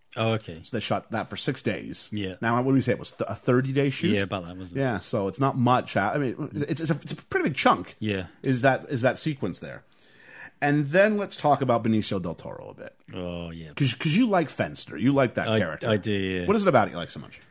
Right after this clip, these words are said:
Speaker 1: I, I don't know. Is, um, A, you can't always understand what he was saying.
Speaker 2: Yeah.
Speaker 1: Um,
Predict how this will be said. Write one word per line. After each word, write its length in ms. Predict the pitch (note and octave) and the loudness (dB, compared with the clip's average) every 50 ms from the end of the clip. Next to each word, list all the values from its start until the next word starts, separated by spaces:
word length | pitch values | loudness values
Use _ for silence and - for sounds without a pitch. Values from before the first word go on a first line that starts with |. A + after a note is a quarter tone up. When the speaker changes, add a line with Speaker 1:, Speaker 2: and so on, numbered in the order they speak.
| _ _ _ _ _ _ _ _ _ | _ _ _ _ _ _ _ _ _
Speaker 1:
I, 260 | G#2+ B2 C3+ - C#3 | -10 -10 -6 -2 -2
I 20 | C#3+ | 0
don't 120 | D#3 E3 | 2 2
know. 100 | F#3 E3+ | 4 4
Is, 260 | B2 A#2 A2+ A2 A#2 | 4 4 4 4 2
um, 460 | B2 A#2+ A#2 A#2 A#2 A#2 A2+ A#2+ A2+ - - _ _ _ - - - - - - _ - | 2 2 4 4 4 4 2 2 0 -4 -8 _ _ _ -20 -20 -20 -20 -20 -10 _ 6
A, 120 | C#3 D#3 | 8 8
you 240 | F3 F3 D#3+ C#3 B2+ | 8 8 6 4 2
can't 200 | - - C#3+ C#3 | 2 2 2 2
always 140 | C3 A#2 A2+ | 4 4 4
understand 360 | A2+ G#2+ G2+ - A#2 G#2 G2+ | 2 2 2 2 0 2 2
what 100 | G2+ F2 | 0 -2
he 120 | F#2 F#2+ | -2 -4
was 100 | E2+ E2+ | -4 -4
saying. 480 | - - G#2 F#2 F2 E2+ F2+ G2+ B2 A2+ - - | -4 -2 -2 -2 0 0 0 0 0 -2 -4 -6
Speaker 2:
Yeah. 120 | - G#2+ - - - - _ _ | -8 -8 -8 -8 -16 -20 _ _
Speaker 1:
Um, 580 | - G2+ G2+ G2 G2 G2 G2+ G2 G2 G2 G2 | 0 2 4 4 4 2 2 2 0 0 -2